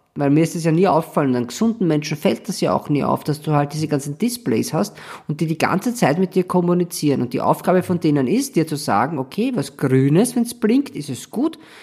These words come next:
Wenn es gelb ist, Achtung, Ampelsystem, rot ist meistens Ö H, also außer die Handbremse, die ist rot okay, aber wenn zum Beispiel das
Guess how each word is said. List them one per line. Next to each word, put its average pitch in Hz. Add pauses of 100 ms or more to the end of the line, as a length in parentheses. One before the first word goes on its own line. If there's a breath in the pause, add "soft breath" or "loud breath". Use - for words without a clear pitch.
(160 loud breath)
Wenn 135
es 131
gelb 147
ist, 220 (100)
Achtung, 214 (220)
Ampelsystem, 165
rot 160
ist 190
meistens 156
Ö 143
H, 123
also 120
außer 139
die 147
Handbremse, 208 (140)
die 127
ist -
rot 139
okay, 180 (220 loud breath)
aber 139
wenn 135
zum 139
Beispiel -
das -